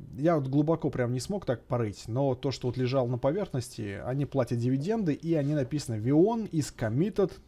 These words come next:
то есть «привержен», а, «клянется», можно перевести, наверное, так это слово, «клянется», а, выплачивает дивиденды,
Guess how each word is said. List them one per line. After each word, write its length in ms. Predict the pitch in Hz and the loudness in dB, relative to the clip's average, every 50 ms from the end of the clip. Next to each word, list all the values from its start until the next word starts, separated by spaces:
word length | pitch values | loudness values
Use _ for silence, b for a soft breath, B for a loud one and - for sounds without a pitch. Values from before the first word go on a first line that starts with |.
| - - - | -20 -18 -12
то 60 | - 104 | -10 -10
есть 140 | 101 - - | -10 -8 -4
«привержен», 760 | - 139 196 208 160 175 190 190 180 143 131 143 143 135 127 B B B B B B B B B B - | 0 0 2 2 4 6 8 6 6 6 4 2 0 0 0 B B B B B B B B B B -10
а, 500 | - - 101 104 101 101 101 92 92 - - - | -6 -2 -2 0 0 0 -2 -2 -4 -8 -10 -2
«клянется», 680 | - 139 165 202 190 170 160 151 147 143 - - - 131 | 4 6 6 8 10 8 8 8 6 4 0 -2 -4 -2
можно 320 | 127 131 127 120 127 120 | -2 -2 -2 -4 -4 -6
перевести, 360 | 120 123 127 127 117 - - | -4 -2 -2 -4 -4 -4 -4
наверное, 320 | 123 123 120 117 117 123 117 | -2 -2 0 -2 -2 -4 -4
так 220 | - 120 110 - | -2 -4 -4 -4
это 160 | 113 - 117 | -6 -8 -6
слово, 420 | 104 - - 120 113 110 110 101 101 95 87 - - 107 - | -8 -6 -4 -4 -4 -4 -4 -6 -8 -10 -14 -14 -14 -12 -6
«клянется», 680 | - 147 180 190 165 139 120 117 113 - - 123 113 117 B B B B B B B B B - | -2 0 0 2 2 2 0 -2 -4 -6 -8 -8 -8 -10 B B B B B B B B B -6
а, 560 | - 107 107 107 110 104 104 104 104 98 95 | -4 -2 -2 0 0 0 -2 -2 -2 -2 -2
выплачивает 800 | 98 113 175 196 196 185 180 156 131 117 - - 110 107 104 104 | 2 2 2 2 4 4 4 4 4 2 -2 -4 -4 -4 -4 -4
дивиденды, 840 | 104 120 127 139 147 143 143 185 220 226 220 202 208 196 190 180 | -2 0 2 2 2 2 2 -2 -2 -2 0 2 4 4 4 2